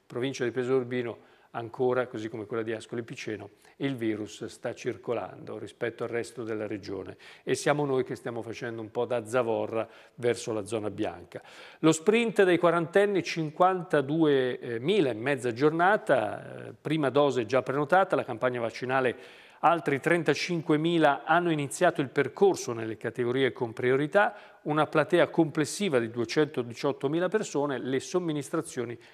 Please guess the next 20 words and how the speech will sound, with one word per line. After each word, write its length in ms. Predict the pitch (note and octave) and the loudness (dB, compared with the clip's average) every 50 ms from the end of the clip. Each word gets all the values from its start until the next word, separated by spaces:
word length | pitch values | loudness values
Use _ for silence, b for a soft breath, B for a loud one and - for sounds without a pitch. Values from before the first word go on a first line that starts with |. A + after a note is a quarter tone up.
| B B | B B
partiranno 720 | _ - F#3 F3 F3 - E3 D3+ C#3+ C3+ B2+ B2+ B2 B2+ B2+ | _ 4 4 4 4 2 2 4 4 4 2 0 -2 -4 -4
da 200 | A#2+ A#2 B2 A#2+ | 0 0 0 0
metà 300 | A#2+ A#2+ A#2 - B2 A#2+ | 0 -4 -4 -4 -6 -6
giugno. 440 | G#2 A2 B2 A2+ A2 A2 A2 A2+ A2 B B B B B | -4 -4 -2 -2 -2 -4 -6 -8 -8 B B B B B
Come 240 | - D3 C3+ C3+ A#2+ | -2 2 2 2 4
prenotare 400 | C3 C3 C3+ B2+ D#3 D3+ C#3 B2 | 4 2 4 4 4 4 4 2
l'abbiamo 340 | A#2+ A2+ A2+ A#2+ A#2+ A#2+ | 0 0 2 0 0 0
già 140 | A#2 - B2+ | 0 0 0
ricordato 480 | A#2 A#2 - D3 C#3 D3+ D#3+ D#3 G#3 G3 | 0 0 0 2 2 2 2 2 2 2
ieri, 280 | E3 C#3 C#3 C3 B2+ | 4 4 2 2 0
via 180 | A2+ A#2 C3+ D3+ | 0 0 0 0
web, 360 | D3 C#3 B2+ B2+ B2 A#2+ B2 | 2 2 2 2 2 0 -4
S 160 | A2+ - - | -6 -4 -4
M 300 | D3+ D3 D3+ D3+ C#3 A#2+ | -6 -4 -2 -4 -4 -4
S 140 | G#2 - - | -6 -6 -6
oppure 340 | C#3+ B2+ - - B2+ A#2 A2+ | -6 -6 -4 -6 -6 -6 -4
grazie 320 | A2 A2+ A2 G#2 - - | -4 -4 -6 -6 -6 -10
al 80 | A2+ A2 | -10 -8
numero 240 | A2 G#2+ G#2+ A2 G#2+ | -8 -8 -6 -8 -6
verde. 420 | G#2+ A2 - - - _ - G3+ | -8 -8 -10 -12 -14 _ -20 -20